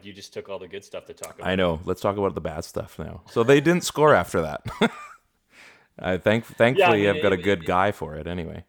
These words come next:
Speaker 1: Yeah, it, it was, it got ugly after that, right? I mean, I think, uh, like, I think on the whole, like, Vancouver was still in this game. Like, they, they played well. I think
Speaker 2: Totally.
Speaker 1: obviously got burnt by, like, kind of a shit call, but,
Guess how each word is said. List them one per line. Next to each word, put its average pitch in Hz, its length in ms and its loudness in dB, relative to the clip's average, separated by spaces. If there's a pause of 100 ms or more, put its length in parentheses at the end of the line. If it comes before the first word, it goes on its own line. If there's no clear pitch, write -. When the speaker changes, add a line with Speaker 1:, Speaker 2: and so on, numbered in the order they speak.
(300)
Speaker 1:
Yeah, 120 260 -8
it, 147 160 -8
it 165 140 -6
was, 147 200 -4
it 139 180 -4
got 120 180 0
ugly 92 320 -6
after 87 260 -12
that, 85 240 -12
right? 95 160 -10
I 104 60 -12
mean, 107 160 -14
I 101 80 -10
think, 123 340 -14 (1000)
uh, - 360 -20
like, 143 120 -4
I 165 80 -2
think 294 120 -10
on 247 80 -4
the 127 80 -2
whole, 160 300 -2
like, 107 160 -4
Vancouver 120 320 -12
was 104 140 -14
still 107 220 -8
in 107 160 -12
this 101 160 -14
game. 104 360 -10
Like, 92 160 -12
they, 95 240 -12
they 95 120 -12
played 120 380 -6
well. 104 420 -4
I 101 80 -8
think - 80 -14
Speaker 2:
Totally. 117 300 2
Speaker 1:
obviously 104 300 -12
got 95 240 -16
burnt 101 240 -12
by, 98 120 -6
like, 95 180 -12
kind 101 160 -12
of 90 80 -16
a 90 60 -18
shit - 280 -14
call, 92 320 -10
but, 90 220 -14